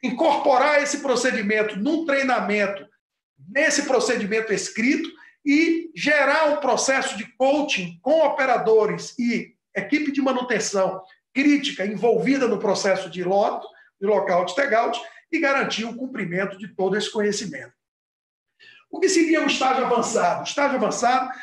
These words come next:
você já incorpora dentro desse conteúdo passado, é, e com essa equipe definida, conhecimento de fatores humanos.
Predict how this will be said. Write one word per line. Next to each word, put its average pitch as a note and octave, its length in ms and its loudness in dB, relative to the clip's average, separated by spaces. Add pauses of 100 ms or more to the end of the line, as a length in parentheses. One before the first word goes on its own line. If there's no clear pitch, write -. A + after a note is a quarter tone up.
(260)
você B3 280 2
já B3+ 140 2
incorpora C4 1000 2 (340)
dentro D4 540 -2
desse B3 640 -2
conteúdo C4 880 2
passado, B3 720 0 (420)
é, B3 460 2
e G#3 40 -4
com A#3 160 0
essa C#4+ 300 2
equipe C4 380 0
definida, A3+ 840 0 (220)
conhecimento C#4+ 840 2
de C4 100 -4
fatores B3 460 2
humanos. F#3 680 -4